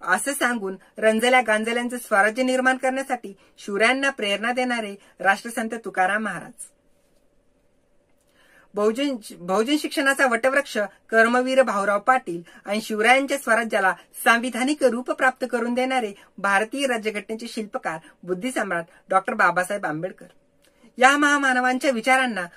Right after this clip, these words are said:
अभिवादन करून मी माझ्या विषयास वळतो. प्रस्तुत स्पर्धेसाठी विषय मांडतो स्वराज्य निर्माते छत्रपती शिवराय.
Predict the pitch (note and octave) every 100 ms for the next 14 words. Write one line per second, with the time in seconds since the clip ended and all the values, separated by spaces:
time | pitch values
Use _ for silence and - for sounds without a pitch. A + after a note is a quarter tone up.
0 | _ - F#3 A3+ A#3+ A#3+ C#4 C#4+ G3 F#3+
1 | - _ G#3+ A3+ G3+ F#3+ F#3+ F3 F#3+ G3+
2 | A#3 G3 F3 F3+ _ _ _ _ _ _
3 | _ - A#3+ D4 D4+ - B3+ A#3 C#4+ C4+
4 | A3 G3 _ _ F#3 A3+ D#4 G#4+ B3 B3+
5 | G3+ G3 - _ - A3 A#3+ A#3+ D4 C#4+
6 | C#4 C4+ C4 F#3 - _ A#3+ A#3 A#3+ A3+
7 | A3+ B3+ F#3 E3+ D#3+